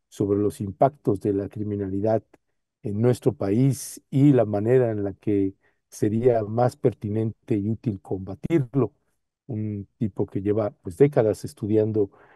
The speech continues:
precisamente la materia de Fuerzas Armadas, seguridad interna y seguridad nacional. Y invitamos precisamente a Jorge Luis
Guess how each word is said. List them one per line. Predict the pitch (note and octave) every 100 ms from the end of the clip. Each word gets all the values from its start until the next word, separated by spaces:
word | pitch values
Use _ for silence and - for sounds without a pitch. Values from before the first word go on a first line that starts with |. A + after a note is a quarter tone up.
| _
precisamente | - G#2 B2+ - G#2+ G#2 G2+ A2+ G2+
la | F#2+ F#2
materia | F#2 - A#2 A2 G#2+
de | F#2+
Fuerzas | F#2+ - A2 G#2 -
Armadas, | G2+ G#2 G#2+ G#2+ - - _ _ _ _
seguridad | - G#2+ G2 G#2
interna | G#2 G2+ - G#2+ G#2+
y | G2+
seguridad | - G2 G2 G#2 G#2
nacional. | G#2 - A2+ A2 G#2+ A2+ _ _ _ _ _ _ -
Y | A#2 G#2
invitamos | G#2 G#2+ D#3+ E3+ C#3
precisamente | - A#2 - C3 B2+ C3
a |
Jorge | A2+ C3+ -
Luis | C3 B2+ A2+ -